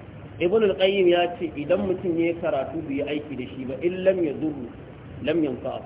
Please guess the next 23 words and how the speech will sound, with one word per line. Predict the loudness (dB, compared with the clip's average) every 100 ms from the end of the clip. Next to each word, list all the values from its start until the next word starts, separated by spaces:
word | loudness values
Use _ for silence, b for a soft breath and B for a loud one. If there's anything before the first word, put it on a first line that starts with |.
| -12 -16 -16 -16 -16 -2
In | 0 4
dai | 8 8
bai | 8 4
cutar | 2 -2 -2
da | -2
shi | -2 -2
ba, | -2
to | -2
ba | -4
zai | -2
masa | -2 -4 -4
amfani | -8 -8 -8 -8
ba. | -8 -10 -12 -16 -14 -12 0
Allah | 4 6
ya | 6 6
zargi | 4 2
malaman | 2 4 4 2 2
Yahudawa | 0 -2 0 2 2
yana | 2 2 0
ce | -2
masa, | -4 -4 -6
"Ata'muruna | -6 -2 -2 -2 -4 -2 -2
an-nasa | -2 -2 -2 -2